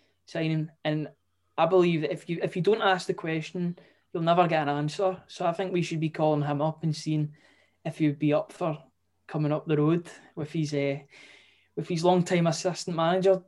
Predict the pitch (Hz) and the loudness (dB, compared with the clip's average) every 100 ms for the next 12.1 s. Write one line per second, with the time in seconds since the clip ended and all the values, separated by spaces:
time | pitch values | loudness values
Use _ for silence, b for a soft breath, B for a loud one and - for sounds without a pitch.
0 | - 165 160 160 165 175 180 196 165 165 | -2 -2 0 -4 0 2 8 8 8 2
1 | 151 160 - 165 165 151 143 - 170 - | 0 -2 -4 -6 -4 -4 -6 -2 -2 -2
2 | - 170 156 175 190 202 202 - - 175 | -4 -2 0 0 0 -4 -6 -18 -8 -4
3 | 170 160 160 _ _ _ _ _ - 180 | -2 -4 -8 _ _ _ _ _ -8 -2
4 | 175 170 156 147 156 165 160 170 170 160 | 0 4 2 4 0 0 -4 -4 -4 -2
5 | 185 175 170 165 156 156 185 202 196 - | -4 -4 -6 -2 2 2 4 4 4 4
6 | 190 190 190 160 151 170 180 208 208 - | 6 8 8 4 0 2 4 4 0 -4
7 | 180 170 165 170 165 165 - _ _ b | -2 0 2 4 2 0 -6 _ _ b
8 | b b b b b b b b _ _ | b b b b b b b b _ _
9 | - 185 175 214 262 262 214 - - 175 | -6 -4 4 6 8 6 2 -4 2 4
10 | 185 294 226 220 220 214 214 202 180 170 | 8 8 8 6 6 6 6 4 -4 -2
11 | 220 220 208 202 180 170 170 170 165 170 | 0 0 0 0 -2 -4 -2 0 2 2
12 | 175 | 0